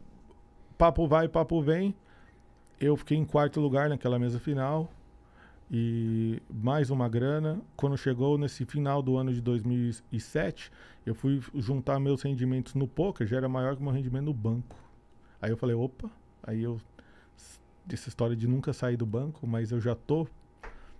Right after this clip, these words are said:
mandando bala aqui, já tô tendo um rendimento equivalente maior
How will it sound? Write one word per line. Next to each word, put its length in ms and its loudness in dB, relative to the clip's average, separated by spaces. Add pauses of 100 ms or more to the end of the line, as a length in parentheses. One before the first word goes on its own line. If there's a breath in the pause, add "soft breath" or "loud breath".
(160)
mandando 520 4
bala 520 2
aqui, 260 -4
já 140 -4
tô 140 -6
tendo 200 -2
um 60 -2
rendimento 760 -2
equivalente 640 -2
maior 380 -2